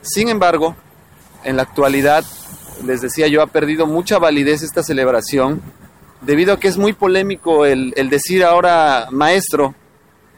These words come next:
ya que hace mucho tiempo, cuando hablamos de maestro, nos figuramos a la señora regañona con regla en mano, o al señor enojón que te aventaba el, el borrador cada que te osabas a, a distraerte en clase.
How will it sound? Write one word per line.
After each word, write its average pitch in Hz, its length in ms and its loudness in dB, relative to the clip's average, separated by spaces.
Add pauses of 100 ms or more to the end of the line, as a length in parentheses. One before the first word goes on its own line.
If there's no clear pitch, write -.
(580)
ya 139 180 0
que 170 140 -2
hace 170 140 -2
mucho 175 220 -4
tiempo, 160 640 0 (220)
cuando 127 200 0
hablamos 151 280 2
de 156 80 2
maestro, 151 300 0
nos - 360 -4
figuramos 143 640 0
a 120 120 2
la 107 260 -2
señora 131 640 0 (400)
regañona 147 600 2
con 139 180 0
regla 156 240 2
en 147 80 2
mano, 165 400 0 (260)
o 127 140 2
al 127 80 0
señor 156 440 2
enojón 151 800 0 (320)
que 123 640 0
te 147 80 0
aventaba 156 560 4
el, 135 220 0
el 131 140 -2
borrador 143 500 2
cada 165 220 2
que 123 420 0 (800)
te 143 360 4
osabas 165 500 2
a, 120 400 2
a 123 160 2
distraerte 151 580 0
en 156 100 -2
clase. 160 420 0